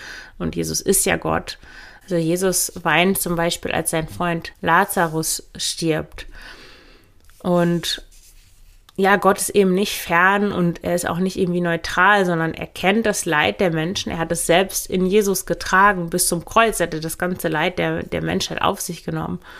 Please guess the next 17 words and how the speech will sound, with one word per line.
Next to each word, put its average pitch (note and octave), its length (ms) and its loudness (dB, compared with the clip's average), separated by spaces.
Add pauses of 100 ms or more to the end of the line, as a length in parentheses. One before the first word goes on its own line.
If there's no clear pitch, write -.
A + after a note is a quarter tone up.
(420)
Und E3+ 400 -2 (840)
ja, - 180 0
auch F3+ 160 2
im F#3 180 0 (240)
Holocaust G3+ 680 4
war E3+ 80 -2
Gott E3+ 220 -2
nicht E3 180 -6
abwesend, D#3+ 540 -2
sondern D#3+ 260 -2
er D#3+ 140 -4
war D#3+ 160 -2
bei E3+ 140 0
den F#3 140 2
Leidenden D#3+ 680 0
im G3 220 0
Verborgenen. D#3+ 840 -4